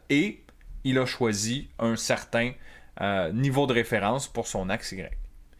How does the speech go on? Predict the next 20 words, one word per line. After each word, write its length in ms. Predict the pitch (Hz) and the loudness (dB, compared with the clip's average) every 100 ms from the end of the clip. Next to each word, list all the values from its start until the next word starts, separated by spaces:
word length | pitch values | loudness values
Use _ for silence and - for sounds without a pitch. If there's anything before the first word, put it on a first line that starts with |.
| - - - - - | -16 -14 -14 -10 0
Mais 260 | 165 220 | 2 2
un 160 | 180 190 | 2 4
autre 240 | 269 277 | 4 4
étudiant 500 | 208 - 156 165 254 | 0 2 0 2 2
pourrait 280 | 220 160 147 | 2 2 2
faire 440 | - 165 151 123 | 4 4 4 2
un 200 | 123 120 | 2 2
choix 300 | 117 - 151 | 2 2 2
différent. 680 | 120 113 143 - 110 87 85 - - - - - - - | 2 0 0 2 2 0 -2 0 -2 -4 -14 -16 -6 2
Lui, 160 | 208 | 4
il 100 | 220 | 4
pourrait 300 | 180 165 147 | 4 4 4
dire, 220 | 127 190 | 6 4
ben 160 | 156 143 | 6 4
moi, 180 | 151 214 | 6 4
je 100 | 156 | 4
vais 120 | 143 | 2
prendre 280 | 160 190 175 | 4 4 4
mon 180 | 143 139 | 2 2
niveau 520 | 156 185 165 226 | 2 4 4 2